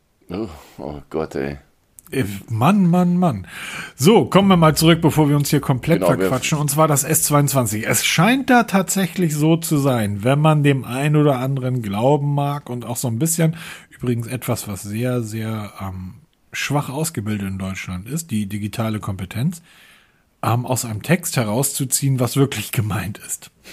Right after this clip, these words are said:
Speaker 2: Ne? <laughs> Und, ähm, wenn man dem einen oder anderen Test mal so ein bisschen quer liest, dann scheint es schon so zu sein, dass Samsung mit dem S zweiundzwanzig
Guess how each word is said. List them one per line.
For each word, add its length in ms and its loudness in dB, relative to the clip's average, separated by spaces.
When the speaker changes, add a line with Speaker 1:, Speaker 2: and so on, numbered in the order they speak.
Speaker 2:
Ne? 240 2
<laughs> 140 -20
Und, 320 0
ähm, 220 2
wenn 120 4
man 140 6
dem 200 2
einen 560 4
oder 260 -2
anderen 340 2
Test 320 0
mal 160 2
so 60 0
ein 80 0
bisschen 340 -2
quer 360 -2
liest, 320 -2
dann 180 4
scheint 460 2
es 200 0
schon 500 2
so 180 0
zu 240 -2
sein, 520 2
dass 240 0
Samsung 800 2
mit 140 2
dem 180 -2
S 380 -4
zweiundzwanzig 1500 0